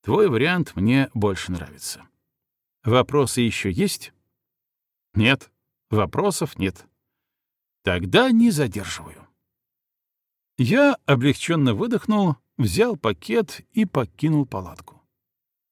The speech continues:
Как с таким к дембелям идти? Засмеют же. Вдруг услышал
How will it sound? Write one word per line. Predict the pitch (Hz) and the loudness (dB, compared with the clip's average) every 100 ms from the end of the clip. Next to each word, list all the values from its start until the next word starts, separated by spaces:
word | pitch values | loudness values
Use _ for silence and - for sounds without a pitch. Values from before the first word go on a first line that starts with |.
| _ - | _ -2
Как | 190 226 - | 0 0 -2
с | - | -4
таким | 120 - 175 185 | -4 -2 0 2
к | 117 | 2
дембелям | 139 160 147 123 98 - | 2 2 2 0 -4 -10
идти? | - - _ _ - | -16 -18 _ _ -6
Засмеют | 127 165 - 185 170 117 104 | 0 2 2 -2 -2 -4 -8
же. | 101 - _ _ _ _ _ _ _ _ _ _ _ _ _ - | -12 -18 _ _ _ _ _ _ _ _ _ _ _ _ _ -4
Вдруг | 95 90 156 254 214 - 131 | -2 2 2 2 -4 -6 -4
услышал | 113 180 208 - 180 | -4 -2 -2 0 0